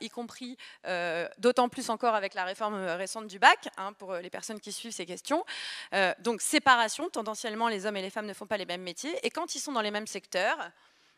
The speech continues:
hiérarchisation, c'est-à-dire que les femmes sont au plus bas de la hiérarchie, euh, et, euh, peinent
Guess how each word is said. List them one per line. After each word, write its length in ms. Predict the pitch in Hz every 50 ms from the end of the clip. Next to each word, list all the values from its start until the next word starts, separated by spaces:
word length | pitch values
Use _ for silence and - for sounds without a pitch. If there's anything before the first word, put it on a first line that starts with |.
| _ - -
hiérarchisation, 840 | 214 233 247 254 254 - - - 240 208 202 202 - - 220 254 294
c'est-à-dire 340 | - - 202 190 190 226 -
que 80 | -
les 80 | 196 180
femmes 160 | 190 233 247
sont 120 | - - 202
au 40 |
plus 140 | 196 - 202
bas 100 | 190 208
de 60 | 214
la 100 | 214 196
hiérarchie, 560 | 190 185 170 170 160 - - - 214 247 320 - - - - - - - - - -
euh, 180 | 190 185 180 - - -
et, 280 | 226 247 277 302 240
euh, 100 | 196 175
peinent 460 | 175 - - 247 254 269 302 277 -